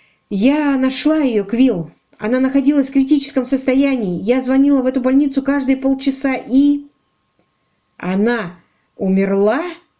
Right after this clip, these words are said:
с трудом выдавил Квиллер. «Умерла. Около часа назад». «А что послужило причиной?»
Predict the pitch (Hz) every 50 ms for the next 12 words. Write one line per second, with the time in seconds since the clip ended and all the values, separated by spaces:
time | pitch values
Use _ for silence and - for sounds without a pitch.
0 | _ _ _ - - - 196 196 190 208 196 180 180 202 175 180 175 180 175 175
1 | 180 185 175 165 160 143 - _ _ _ _ _ _ _ _ _ _ - 202 214
2 | 233 240 240 226 220 214 202 190 175 175 175 _ _ _ _ _ _ _ - 240
3 | 240 240 220 196 196 190 - 220 208 - 202 190 190 180 175 180 170 170 - _
4 | _ _ _ _ _ _ _ _ _ _ _ _ _ _ _ _ _ _ - -
5 | 226 226 - - - 277 262 269 240 - 254 233 196 226 220 208 - 196 185 170
6 | - 214 202 214 254 262 262